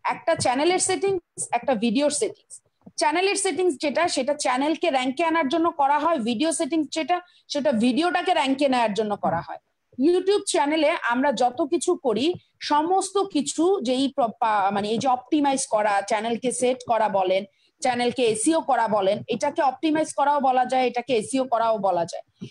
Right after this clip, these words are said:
এই জিনিসটা করতে হয় একটা চ্যানেলকে র‍্যাঙ্কে আনার জন্য। এখন বলতে পারেন, "আপু, channel র‍্যাঙ্কে আসা জিনিসটা কি?" সেটা হচ্ছে যে আমরা ধরেন যে কোনো একটা ছোট্ট word লিখে YouTube-এ যখন search করি, দেখবেন যে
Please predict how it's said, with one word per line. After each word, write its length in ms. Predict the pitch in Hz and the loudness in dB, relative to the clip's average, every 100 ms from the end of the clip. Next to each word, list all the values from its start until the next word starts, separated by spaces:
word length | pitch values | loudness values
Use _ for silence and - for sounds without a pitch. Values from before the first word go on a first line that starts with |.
| - | -10
এই 220 | - 339 349 | 0 2 2
জিনিসটা 360 | 359 359 370 | 2 2 0
করতে 340 | 359 294 294 311 | 0 -2 -2 -2
হয় 180 | 311 | 0
একটা 240 | 349 - 285 | 0 0 -2
চ্যানেলকে 440 | 277 233 254 311 | -2 -2 -2 -2
র‍্যাঙ্কে 360 | 247 220 220 220 | -2 -2 -2 -2
আনার 200 | 180 175 190 | -2 -4 -6
জন্য। 180 | 185 | -8
এখন 240 | 214 - 294 | -8 -2 0
বলতে 240 | 285 294 | 0 0
পারেন, 220 | 285 285 | -2 0
"আপু, 180 | 262 262 | -2 -4
channel 360 | - 247 254 247 | -4 -2 0 0
র‍্যাঙ্কে 340 | 214 208 - | -2 -4 -6
আসা 180 | 202 - | -6 -6
জিনিসটা 400 | 208 202 196 208 | -10 -10 -6 -6
কি?" 220 | - 170 - - - - | -6 -12 -18 -20 -18 -4
সেটা 320 | 311 302 381 | -2 0 0
হচ্ছে 360 | 359 - 269 | -2 0 -2
যে 120 | 277 285 | 0 -2
আমরা 400 | - 294 330 349 | -2 0 0 0
ধরেন 300 | 302 320 285 | 0 0 0
যে 120 | 285 | 0
কোনো 180 | 330 330 | 0 -2
একটা 180 | 330 359 | -2 -4
ছোট্ট 260 | 311 - | -4 -2
word 460 | 330 262 214 247 277 | 0 2 2 0 2
লিখে 260 | 294 294 294 | 0 2 0
YouTube-এ 400 | 240 233 269 254 | 0 -2 -2 -2
যখন 240 | 233 254 | -2 -4
search 340 | - 208 208 - | -2 -2 -2 -4
করি, 220 | 185 214 311 _ _ _ _ _ _ _ _ _ _ - - - - - _ _ _ - _ 127 | -4 -2 -6 _ _ _ _ _ _ _ _ _ _ -20 -20 -20 -20 -20 _ _ _ -20 _ -2
দেখবেন 460 | 269 226 202 269 349 208 | 0 0 -2 -2 -4 -4
যে 260 | 196 202 | -2 0